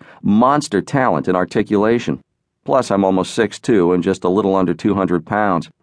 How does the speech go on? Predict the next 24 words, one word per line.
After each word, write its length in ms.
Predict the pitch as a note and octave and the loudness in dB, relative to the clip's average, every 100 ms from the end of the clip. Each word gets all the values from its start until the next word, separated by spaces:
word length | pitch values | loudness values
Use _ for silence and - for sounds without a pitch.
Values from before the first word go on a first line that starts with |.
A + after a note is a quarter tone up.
| _ _ _ - - | _ _ _ -16 -4
I 140 | C3 | -2
can 100 | B2+ | -2
stuff 380 | A2+ - D3 D#3 | -4 -2 -2 0
a 40 | |
basketball 720 | A2+ A#2 B2 C3 G#2+ D#2+ F2+ F2 | -2 0 0 0 -2 -2 0 0
from 140 | F#2 | 0
a 60 | F2+ | -2
standstill, 800 | - A#2 B2 A#2+ - D2+ B1+ - - | -2 -2 0 -2 -2 -2 -2 -6 -10
and 160 | - A2 | -2 0
I've 140 | A2 | 0
been 100 | A2 | 0
clocked 480 | G2+ - C#3+ A#2+ A2+ | -2 0 0 0 0
in 60 | F#2+ | 0
a 60 | G2 | 2
little 200 | C3 B2 | 2 2
over 240 | A2+ A2+ F#2 | 2 2 -2
ten 320 | - D3+ C#3+ | -2 0 0
point 320 | - A#2+ G#2+ | 0 0 0
four 240 | - A2+ | 0 0
seconds 500 | G2 - B2+ A#2+ D#2+ | 0 0 -2 0 -4
for 200 | - F#2 | -2 0
a 40 | F#2+ | 0
hundred 320 | A2 G#2 G#2 | 0 0 0
meters. 460 | A2 A#2 F#2+ - | 2 2 2 -2